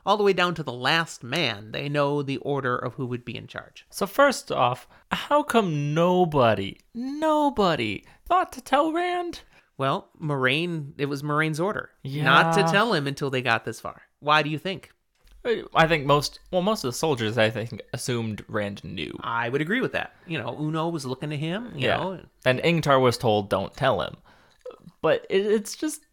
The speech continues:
Speaker 2: if something, say, had happened to Ingtar before they crossed, Rand doesn't know.
Speaker 1: Yeah, they would have figured it out. But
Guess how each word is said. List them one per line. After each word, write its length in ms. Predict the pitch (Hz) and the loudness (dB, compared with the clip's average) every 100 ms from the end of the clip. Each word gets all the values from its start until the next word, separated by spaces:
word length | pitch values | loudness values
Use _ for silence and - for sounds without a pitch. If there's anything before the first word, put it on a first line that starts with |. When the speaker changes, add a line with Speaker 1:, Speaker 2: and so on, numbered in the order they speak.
| _ _ - | _ _ 4
Speaker 2:
if 260 | 185 180 - | 4 4 0
something, 320 | 202 185 175 | 0 -2 -2
say, 200 | 165 156 | 2 2
had 180 | 135 127 | 0 -4
happened 440 | - 170 - 160 | -2 -2 0 -2
to 120 | - - | -2 -4
Ingtar 580 | 147 135 139 127 117 - - - | -4 -2 2 2 2 -2 -12 -4
before 760 | 123 110 - - 151 175 170 | -4 -4 -6 2 4 4 2
they 180 | 165 170 | 2 2
crossed, 800 | - 185 190 123 110 - - - - - _ - - | 4 4 6 4 2 -2 -8 -14 -18 -20 _ -20 -8
Rand 320 | 117 170 226 | -4 -2 0
doesn't 280 | 170 104 71 | 0 0 -2
know. 340 | 78 120 214 | 0 0 0
Speaker 1:
Yeah, 200 | 208 202 | -4 -6
they 100 | 156 | -4
would 120 | 131 110 | -4 -6
have 100 | - | -8
figured 240 | 113 120 | -10 -8
it 80 | 120 | -6
out. 180 | 117 135 | -6 -4
But 140 | 123 | -6